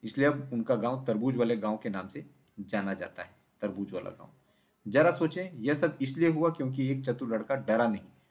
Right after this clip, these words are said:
बहुत सारे मूर्ख लोगों को वो चीज़ इसलिए बड़ी खतरनाक लगी क्योंकि उन्होंने उससे पहले कभी उसे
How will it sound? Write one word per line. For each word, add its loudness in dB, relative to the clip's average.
बहुत 4
सारे 6
मूर्ख 2
लोगों 0
को -4
वो -2
चीज़ -4
इसलिए -2
बड़ी 0
खतरनाक -2
लगी -8
क्योंकि 0
उन्होंने 0
उससे -6
पहले 0
कभी -2
उसे -4